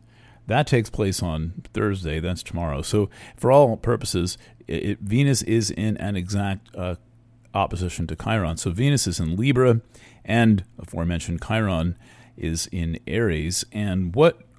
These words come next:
uh, can happen with an opposition of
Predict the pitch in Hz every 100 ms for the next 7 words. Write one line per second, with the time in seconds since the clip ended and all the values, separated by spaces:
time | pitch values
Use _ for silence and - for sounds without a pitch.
0 | _ 85 82 - 98 90 123 131 95 90
1 | 92 92 - - - - - 104 104 92
2 | 104 - 90 87 - 87 82 80 82